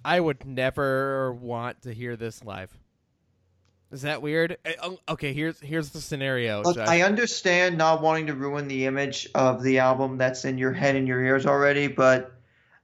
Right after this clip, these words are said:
Speaker 2: I think especially to see Beth Gibbons
Speaker 1: Can I
Speaker 2: still s-, do this stuff live is pretty remarkable.
Speaker 1: Can I tell you the only way I wanna hear it live? I wanna hear it in, like, some tiny little, like, local bar.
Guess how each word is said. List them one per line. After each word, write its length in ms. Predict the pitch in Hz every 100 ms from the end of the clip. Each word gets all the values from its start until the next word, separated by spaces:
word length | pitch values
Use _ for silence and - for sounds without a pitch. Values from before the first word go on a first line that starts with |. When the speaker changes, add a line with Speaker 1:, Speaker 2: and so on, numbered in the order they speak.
| _
Speaker 2:
I 120 | 147 151
think 460 | 175 190 180 - _ _
especially 1000 | 156 - 165 165 202 180 170 156 131 - _ _ _ _ _ _ _
to 100 | 156
see 340 | - 170 175
Beth 380 | 160 151 143 -
Gibbons 560 | 143 139 143 139 131 - - _ _ -
Speaker 1:
Can 160 | -
I 40 | 175
Speaker 2:
still 300 | 143 135 131 _
s-, 220 | - - -
do 160 | 143
this 220 | 139 139 -
stuff 260 | 139 131
live 320 | 127 131 131
is 140 | 127 127
pretty 300 | - 143 135
remarkable. 680 | 123 123 127 131 123 123
Speaker 1:
Can 100 | 120
I 100 | 151
tell 220 | 143 160 147
you 120 | 143
the 160 | 139
only 200 | 139 139
way 160 | 135 135
I 40 |
wanna 200 | 135 131
hear 160 | 131 135
it 100 | 92
live? 240 | 120 131 - _ _ _ _ _ - _ _ _ _ _ _ _ _ _ _ _ _
I 120 | 147 156
wanna 200 | 160 143
hear 300 | 143 147 143
it 140 | - -
in, 220 | 135 127
like, 500 | 123 120 117 - _ _ _ _ _ _ _
some 400 | - - 147 135
tiny 480 | - 143 131 131 127
little, 280 | 123 123 120
like, 180 | 110 117
local 400 | 113 113 123 107
bar. 380 | 104 98 -